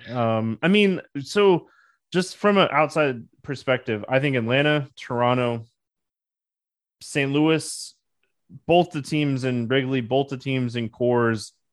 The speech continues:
and potentially the both the teams in L A could all score six runs today. Uh, I mean, this is a, this is, makes it a fun slate. There's pitching.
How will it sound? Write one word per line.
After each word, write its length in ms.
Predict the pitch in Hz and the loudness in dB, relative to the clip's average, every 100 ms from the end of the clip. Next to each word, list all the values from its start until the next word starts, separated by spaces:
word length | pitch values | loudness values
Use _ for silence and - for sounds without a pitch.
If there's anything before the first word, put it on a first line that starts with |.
| _ - | _ -6
and 440 | 131 120 117 113 | 0 2 2 -2
potentially 440 | - - 147 143 139 | -6 -4 -4 -2 -4
the 100 | 120 | -2
both 240 | 123 120 - - | -2 -4 -8 -12
the 100 | 120 | -10
teams 320 | 131 123 110 | -4 -4 -2
in 80 | 113 | -2
L 200 | 110 117 | 2 4
A 220 | 113 104 | 4 2
could 180 | - 113 | -2 -2
all 200 | 110 110 | 0 0
score 240 | - 107 | -4 -12
six 240 | - 101 107 | -10 -12 -10
runs 240 | 101 - | -10 -12
today. 200 | - - - - | -16 -18 -20 -6
Uh, 40 | 117 | -4
I 120 | 117 | -4
mean, 240 | 117 113 | -4 -4
this 200 | 127 127 | -4 -6
is 120 | 139 | -4
a, 240 | 127 123 113 | 0 0 0
this 200 | 123 117 | -6 -10
is, 120 | 131 113 | -8 -4
makes 340 | 123 127 - | -2 -2 -4
it 80 | 120 | -6
a 60 | |
fun 320 | 107 135 127 117 | -4 -2 -2 -4
slate. 400 | - 117 117 110 | -4 -2 -2 -4
There's 160 | 107 | -10
pitching. 560 | - 135 135 127 117 | -2 -2 0 -2 -2